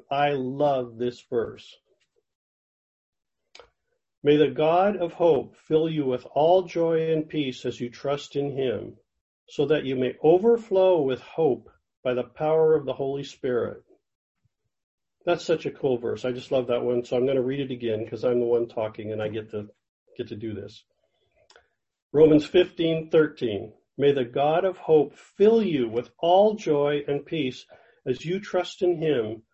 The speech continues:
so that you may overflow with the hope, with hope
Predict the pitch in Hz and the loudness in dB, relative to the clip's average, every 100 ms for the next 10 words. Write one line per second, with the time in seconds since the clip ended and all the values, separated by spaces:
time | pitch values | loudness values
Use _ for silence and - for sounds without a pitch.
0 | _ - 151 151 143 147 139 127 156 190 | _ -2 2 2 2 0 0 2 4 4
1 | 208 226 220 196 175 135 135 - 131 - | 4 -2 -2 0 2 2 -4 -8 -10 0
2 | 180 107 107 _ _ _ _ _ _ _ | 2 2 -6 _ _ _ _ _ _ _
3 | _ 147 143 - 190 139 120 | _ -2 -2 0 2 2 0